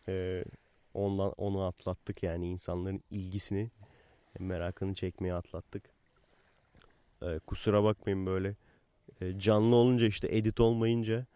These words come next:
e, e, sözüm kesilip duruyor. En azından pause tuşu var. <laughs> En azından uzun uzun beklemek zorunda kalmıyorsunuz millet geçene kadar. Başka türlü de olmazdı zaten bu iş. Her neyse, e,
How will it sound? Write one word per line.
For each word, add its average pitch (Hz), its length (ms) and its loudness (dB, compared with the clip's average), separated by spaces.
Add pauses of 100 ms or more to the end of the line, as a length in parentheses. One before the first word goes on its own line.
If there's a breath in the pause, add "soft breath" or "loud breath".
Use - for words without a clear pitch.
(480 soft breath)
e, - 240 -6
e, 101 220 0
sözüm 104 460 -2
kesilip 107 520 -4
duruyor. 98 240 0
En 107 80 4
azından 98 340 0
pause 101 360 -2
tuşu - 240 -8
var. - 260 -8 (460)
<laughs> 107 240 2
En 113 100 6
azından 110 300 4
uzun 113 200 4
uzun 107 220 2
beklemek 101 420 2
zorunda 92 380 -2
kalmıyorsunuz 87 640 -4
millet 85 380 -8
geçene 90 300 -6
kadar. 92 240 -6 (340 loud breath)
Başka 104 260 2
türlü 107 200 2
de 104 40 4
olmazdı 98 460 4
zaten 90 380 -2
bu 92 100 -2
iş. - 180 -10 (2250 loud breath)
Her 113 160 4
neyse, 107 460 0 (560)
e, 90 260 -6